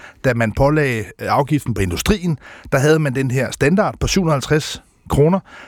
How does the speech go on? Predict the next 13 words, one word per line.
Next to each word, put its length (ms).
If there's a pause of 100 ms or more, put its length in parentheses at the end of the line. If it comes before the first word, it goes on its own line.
(120)
men 120
der 80
lavede 220
man 140
så 120
også 340
nogle 260
undtagelser, 720
blandt 200
andet 240
for 220
Aalborg 500
Portland. 380